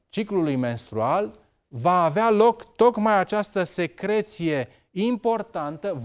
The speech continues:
vârf de secreție a L H-ului. Și în emisiunea viitoare vom vedea cum se desfășoară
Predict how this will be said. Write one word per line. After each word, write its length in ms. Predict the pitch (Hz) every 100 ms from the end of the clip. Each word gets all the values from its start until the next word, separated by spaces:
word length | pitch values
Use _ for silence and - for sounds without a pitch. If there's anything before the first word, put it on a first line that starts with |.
| 135
vârf 300 | 208 240 -
de 180 | 135
secreție 680 | 123 127 117 143 175 175 160
a 240 | - 135 135 156
L 80 | 156 127
H-ului. 560 | 147 117 - 90 73 - _
Și 140 | - 113
în 60 |
emisiunea 520 | 113 113 - 196 190
viitoare 760 | 135 123 104 - 104 98 139 196 - _ _ -
vom 340 | 113 165 180
vedea 580 | 156 190 135 117 139 175 _ _ _ _ _ _ _ _
cum 360 | - 208 185 - - _
se 260 | - 156
desfășoară 960 | 139 151 - 131 - 120 113 110 165